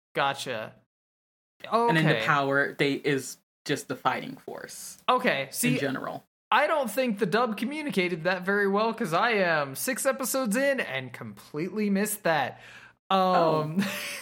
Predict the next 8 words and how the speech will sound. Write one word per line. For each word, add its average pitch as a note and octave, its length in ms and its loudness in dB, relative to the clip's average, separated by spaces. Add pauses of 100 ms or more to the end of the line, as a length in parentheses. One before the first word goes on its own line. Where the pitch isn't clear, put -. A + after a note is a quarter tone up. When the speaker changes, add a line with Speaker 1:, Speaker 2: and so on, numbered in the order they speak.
(280)
Speaker 1:
<laughs> - 600 -20
so A3 340 2
Speaker 2:
Interesting. C3+ 600 -2
Speaker 1:
I'm A3 500 2 (160)
glad B3 580 2
you C4 140 0
said B3+ 340 2
something. G#3+ 1160 2